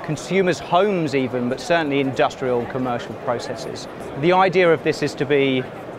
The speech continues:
absolutely indispensable to people's lives. That is the value that Epson seek to be able to add. So for the future, within about three to five years, we aim to make this device more compact so it can sit alongside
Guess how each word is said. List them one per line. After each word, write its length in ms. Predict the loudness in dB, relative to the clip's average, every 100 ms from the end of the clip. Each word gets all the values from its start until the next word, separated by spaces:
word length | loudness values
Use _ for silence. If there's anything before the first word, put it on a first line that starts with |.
| -14 -8 -2
absolutely 600 | -2 0 2 2 4 2
indispensable 680 | 0 -2 -2 -2 -4 -6
to 100 | -6
people's 380 | -4 -4 -4 -2
lives. 400 | 2 2 0 -2
That 180 | 0 2
is 220 | 0 0
the 240 | -4 -4 -6 -10 -12
value 420 | -2 0 0 0 -2
that 140 | -4
Epson 280 | -6 -8 -8
seek 220 | -6 -6
to 100 | -4
be 100 | -2
able 180 | 0 0
to 120 | -2
add. 220 | -2 -2 -8 -14 -14 -14 -14 -14 -14 -14 -14 -14 0
So 160 | 0
for 80 | 2
the 80 | 0
future, 520 | 2 0 2 2 2 -2 -10 -12 -12 -14 -4
within 280 | 2 4 4
about 320 | 4 4 4
three 180 | 2 2
to 100 | 2
five 360 | 2 4 4 4
years, 280 | 4 4 4
we 200 | 4 4
aim 160 | 2
to 100 | -2
make 300 | -2 -2 0
this 180 | -2 0
device 500 | 0 4 4 4 0
more 340 | 0 4 4
compact 640 | 2 -2 -6 -2 0 0 -2
so 180 | -2 -2
it 280 | -2 -10 -4
can 160 | -4
sit 360 | -4 -2 -2 0
alongside 920 | 0 2 0 -2 0 2 4 2 2